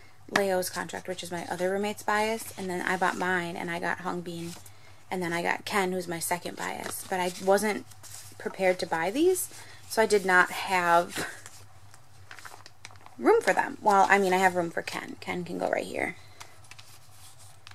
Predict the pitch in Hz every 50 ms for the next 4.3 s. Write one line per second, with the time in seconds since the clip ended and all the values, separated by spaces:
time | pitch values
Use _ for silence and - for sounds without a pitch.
0 | - - - - - - 208 190 - 226 214 - 202 185 185 185 180 - - 190
1 | 185 185 185 - - - - - 185 180 180 - 185 180 175 175 170 175 - -
2 | 175 170 170 175 175 175 170 - - - - 165 165 170 - - - - - -
3 | - - - - - 175 180 170 - - - - - 180 - - 170 170 - -
4 | - - 165 165 - -